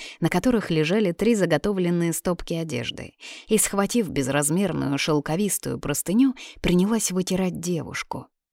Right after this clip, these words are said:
«Спасибо, я сама», пробормотала Эльвира, отбирая ткань и просушивая волосы. Кажется, там еще остатки маски не смылись.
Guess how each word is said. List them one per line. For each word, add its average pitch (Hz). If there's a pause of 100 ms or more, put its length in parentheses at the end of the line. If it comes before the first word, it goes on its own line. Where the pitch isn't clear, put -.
(1300)
«Спасибо, 170
я 160 (300)
сама», 160 (760)
пробормотала 180
Эльвира, 180
отбирая 156
ткань 254 (180)
и 180
просушивая 202
волосы. 180 (420)
Кажется, 147
там 151
еще 151
остатки 156
маски 180
не 117
смылись. -